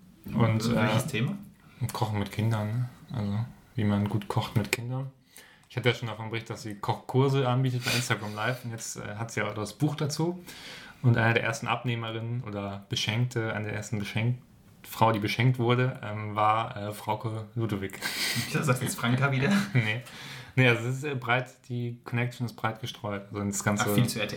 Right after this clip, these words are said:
Speaker 2: L scheinbar.
Speaker 1: <laughs> Ja, ich glaub auch.
Speaker 2: Äh, okay.
Speaker 1: Die hat ja, glaub ich, auch eine Show gehabt, ne? Oder so ein Report-,
Speaker 2: Ja.
Speaker 1: Reportageformat, ja, ja.
Speaker 2: Ah, bei der W M mal, ne?
Speaker 1: Mhm.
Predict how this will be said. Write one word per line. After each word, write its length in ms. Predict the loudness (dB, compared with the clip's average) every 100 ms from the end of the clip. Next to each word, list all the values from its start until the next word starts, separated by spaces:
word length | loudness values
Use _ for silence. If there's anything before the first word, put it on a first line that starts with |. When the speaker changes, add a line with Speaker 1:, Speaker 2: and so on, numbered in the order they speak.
| -4
Speaker 2:
L 80 | -2
scheinbar. 400 | -2 -2 0 2 2 0 -2
Speaker 1:
<laughs> 320 | 0 4 4
Ja, 120 | 4
ich 80 | 0
glaub 120 | -4 -4
auch. 120 | -6
Speaker 2:
Äh, 200 | -6 -8 -10
okay. 160 | -12 -12 -8 0
Speaker 1:
Die 40 |
hat 60 | 4
ja, 80 |
glaub 100 | 4
ich, 60 | 0
auch 60 | -6
eine 140 | -8
Show 200 | -6 -4
gehabt, 320 | -4 -6 -8
ne? 200 | -4 -4 -4 -8
Oder 140 | -6 -2
so 100 | -2
ein 100 | 0
Report-, 440 | 0 2 2 2
Speaker 2:
Ja. 40 |
Speaker 1:
Reportageformat, 840 | -2 -4 -4 -2 -2 -6 -4 -2 -2
ja, 100 | 0
ja. 240 | 0 -2 -6 -12 -20 -20 -20 -4
Speaker 2:
Ah, 180 | 0 2
bei 80 |
der 120 | 0 0
W 60 |
M 180 | -2 -2
mal, 200 | -6 -10
ne? 280 | -8 -6 -6 -8 -20 -10
Speaker 1:
Mhm. 340 | -6 0 0